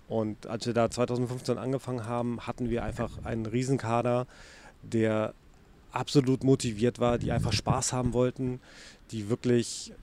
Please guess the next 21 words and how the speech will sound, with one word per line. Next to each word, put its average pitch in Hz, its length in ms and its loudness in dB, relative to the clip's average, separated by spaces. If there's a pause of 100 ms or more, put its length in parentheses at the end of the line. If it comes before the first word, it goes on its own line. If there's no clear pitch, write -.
(680)
alles 151 300 8
gegeben 127 420 6
haben, 117 340 4
lernfäh-, 127 640 6
lernwillig 135 680 4
waren. 123 320 2 (760)
Und 123 260 -2 (180)
dementsprechend 110 600 0
konnten 123 280 4
wir 123 100 2
halt 123 120 0
tatsächlich 123 300 0
viele 139 160 0
Spiele 135 240 2
gewinnen 135 320 4
und 107 160 -4
dementsprechend 113 400 0
auch 113 80 -2
den 123 160 -4
Aufstieg 117 280 -4
schaffen. - 220 -6